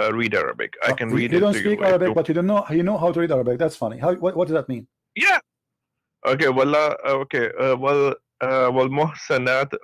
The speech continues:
Speaker 1: والمحسنات،
Speaker 2: Yeah, you are reading in your
Speaker 1: uh,
Speaker 2: own language.
Speaker 1: it's
Speaker 2: You are reading in your own language, the Arabic, but this is not Arabic. We know how that works. Now, look, this is the interpretation. Which interpretation you like me to show you?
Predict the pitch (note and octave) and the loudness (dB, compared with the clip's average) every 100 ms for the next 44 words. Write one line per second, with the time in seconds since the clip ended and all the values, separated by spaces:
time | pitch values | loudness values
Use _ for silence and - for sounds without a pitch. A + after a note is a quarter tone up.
0 | A2+ B2+ B2+ C3+ C#3 D#3+ - B2 B2+ D3 | -4 0 0 0 -2 -4 -4 0 2 0
1 | E3 E3 G#3+ G#3 A3+ G#3+ G#3+ G#3+ G3 G3 | 0 2 2 2 4 4 2 2 2 4
2 | G3 G3+ A3 F#3+ C#3+ D3 - D3 D#3+ D#3+ | 4 4 4 4 4 2 0 2 4 4
3 | G3 F3 C#3+ D3+ D#3 D3+ C#3+ C#3 C#3 G#2+ | 2 2 2 2 2 2 2 2 0 -2
4 | A2 G#2+ A#2+ B2 G#2+ A2+ C3+ D3 D#3 - | -6 -6 -2 -2 -2 -6 -6 -6 -4 -4
5 | D#3 E3+ D3 A#2+ A2+ B2+ - D#3 E3+ D#3 | 0 0 0 0 -2 -6 -12 -8 -2 0
6 | D3 A#2+ A#2+ - B2+ B2+ C3+ _ _ _ | 0 -2 -4 -8 -4 -6 -6 _ _ _
7 | _ E3+ E3+ F#3+ A3 - _ _ - A3 | _ 2 4 4 0 -4 _ _ -4 -2
8 | A3 A3+ F3+ - F3 F3+ F3 C3 D#3 - | 2 0 0 -2 -2 0 -2 0 -2 0
9 | E3+ A3 F#3+ F3+ F3 F#3 E3+ D3+ E3 D#3+ | -2 0 -2 -2 -2 -2 -2 0 0 -2
10 | D3+ C3 D3+ A#2 G#2+ | -6 -4 -2 -2 -4